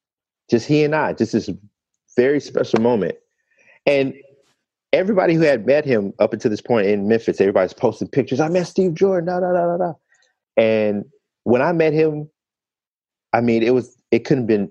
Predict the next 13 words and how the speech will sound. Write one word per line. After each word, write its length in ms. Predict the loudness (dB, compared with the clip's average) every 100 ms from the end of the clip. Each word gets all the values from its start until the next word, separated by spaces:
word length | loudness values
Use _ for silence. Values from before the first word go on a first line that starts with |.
| -4
it 140 | -4 -2
couldn't 160 | -2 0
have 80 |
been 260 | -2 -2 -6 -4
more 200 | -4 -2
perfect. 420 | -4 -4 -10 -14 _ _ _
We 160 | 0 2
literally 420 | 2 0 0 0
were 120 | 0
in 60 | 0
the 80 | -4
studio 480 | -2 0 2 0 0
alone, 420 | -2 -4 -6